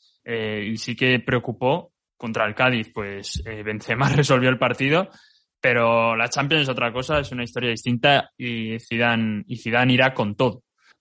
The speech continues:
Por último, eh, si queréis, vemos cómo va la clasificación. El Madrid se, se sitúa primero, empatado a puntos con el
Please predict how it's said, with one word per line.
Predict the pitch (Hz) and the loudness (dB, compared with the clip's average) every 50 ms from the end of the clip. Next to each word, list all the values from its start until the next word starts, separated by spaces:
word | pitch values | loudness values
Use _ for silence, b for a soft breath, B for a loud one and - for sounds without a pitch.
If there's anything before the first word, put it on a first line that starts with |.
| _ | _
Por | - 123 123 | 2 4 6
último, | 135 143 139 165 160 160 165 180 185 - - | 6 6 6 6 6 8 8 8 6 4 2
eh, | _ 131 123 123 | _ 0 0 0
si | - - 120 | 0 -4 -2
queréis, | 113 123 120 135 147 147 135 | -2 2 4 4 4 4 4
vemos | 147 156 156 147 135 127 - - | 4 4 4 4 2 0 -2 -4
cómo | - - 139 135 131 | -2 0 2 4 4
va | 131 131 | 6 6
la | 135 131 127 | 4 4 2
clasificación. | 135 127 120 123 123 120 120 - - 143 151 | 0 -4 -4 -4 -6 -8 -8 -4 -2 0 0
El | 143 131 | 2 2
Madrid | 123 120 123 127 135 | 2 0 0 0 -2
se, | 135 139 139 135 131 - - - | -4 -4 -4 -6 -6 -8 -12 -14
se | - - - 135 | -12 -4 -4 -2
sitúa | 131 - 127 113 147 143 139 131 120 - | -2 -2 -2 2 4 6 6 6 4 2
primero, | - 127 123 135 139 131 120 117 117 113 - _ _ | 2 2 4 4 4 4 4 4 2 0 -4 _ _
empatado | 127 123 117 123 123 131 135 | -4 0 0 2 4 4 2
a | 131 | 4
puntos | 143 143 131 135 127 | 2 -2 -2 -2 -4
con | - - 131 127 | -2 0 0 2
el | 123 120 120 120 117 117 117 | 2 2 2 2 0 -2 -2